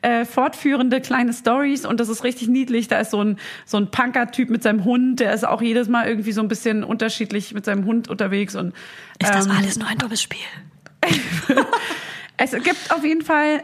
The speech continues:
Speaker 1: es ist nicht so krass überladen, es hat ein gutes Format, es, er liebt's einfach und wir haben super viele Sachen da, wir haben richtig Wörter gelernt damit, ähm, so, so Piratenschiff und, äh,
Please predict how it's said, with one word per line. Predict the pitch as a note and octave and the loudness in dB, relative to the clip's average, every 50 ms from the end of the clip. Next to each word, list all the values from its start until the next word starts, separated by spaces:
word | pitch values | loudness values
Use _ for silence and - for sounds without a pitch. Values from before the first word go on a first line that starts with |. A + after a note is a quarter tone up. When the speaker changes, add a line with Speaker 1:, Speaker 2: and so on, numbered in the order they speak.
| D4+ - | -4 -6
Speaker 1:
es | - - | -6 -4
ist | - - D#4 - - - | -2 -4 -4 -2 0 0
nicht | E4 D#4 - | 0 0 0
so | B3+ | -2
krass | B3 B3+ - - - - C#4 - | -4 -2 -4 -4 -2 -2 0 0
überladen, | D#4+ C4+ D4+ C#4+ C#4 C4 C4+ C4+ C4 C4 | 2 2 2 4 4 2 2 2 2 0
es | - - | 0 0
hat | A#3 - | -2 -2
ein | G3+ | 0
gutes | F3+ A#3+ C4 D4+ C4+ | 0 0 0 0 0
Format, | - - B3 A#3+ G#3+ G3+ G3+ G3+ G#3 G#3 - - - - - - - - | 0 2 2 4 4 4 4 2 2 0 -2 -8 -14 -16 -18 -18 -6 -2
es, | - A3 G#3+ A3 - | 0 0 0 -2 -4
er | - - A#3+ | -2 0 2
liebt's | A#3 A3+ G#3+ - - - - | 2 2 0 -2 -4 0 2
einfach | - A3+ G#3+ - A3+ G3+ | 2 2 2 2 0 0
und | A3+ G#3+ | 0 2
wir | G#3 G#3+ | 2 2
haben | G#3 G#3 G#3 G#3 G3+ F#3+ | 2 2 2 0 -2 -2
super | F#3+ G3+ G#3+ A#3 A3+ | -2 -2 0 0 0
viele | - - A3+ G3+ G3+ G3 | 0 0 0 0 0 2
Sachen | F3+ F#3 F3+ - G3 G3 | 0 0 0 -2 -2 -2
da, | F#3 F3+ - F#3 | 0 -2 -2 0
wir | G3+ A3 A3 | 0 2 2
haben | A3+ A3+ | 2 2
richtig | A3 C4+ - D4+ C4 - - F#3 | 0 -2 -2 -4 -4 -4 -4 0
Wörter | F3+ G#3 G#3+ A3+ A3 A#3+ A3 | 2 2 4 4 2 0 0
gelernt | F#3+ G3 F#3 F3 F3+ F3+ F3+ F#3+ F3+ - - - - - - | 0 0 2 2 2 2 2 0 -2 -4 -10 -20 -14 -6 -4
damit, | F3+ F3+ F3+ E3+ F3+ F3+ - - - | -2 0 0 -2 -2 -4 -8 -8 -4
ähm, | - E3 E3+ E3+ D#3+ D#3+ E3 E3 F3 - - - - | -2 0 0 0 0 0 0 -2 -2 -4 -8 -12 -18
so, | - - F#3+ F#3 F3 | -14 -12 -10 -8 -8
so | F#3 F#3 | -8 -8
Piratenschiff | - - - G#3 F#3+ F#3 F3 F3 - G3 F#3 - - F#3 F3 F3 F3 E3+ - - | -6 -4 -4 -2 0 0 0 0 -2 -4 -4 -2 -2 -2 0 0 0 -2 -4 -8
und, | - - E3+ F3 E3+ E3 - - | -8 -6 -4 -4 -4 -4 -6 -4
äh, | - - E3+ E3+ E3+ E3+ | -4 -2 0 0 0 -2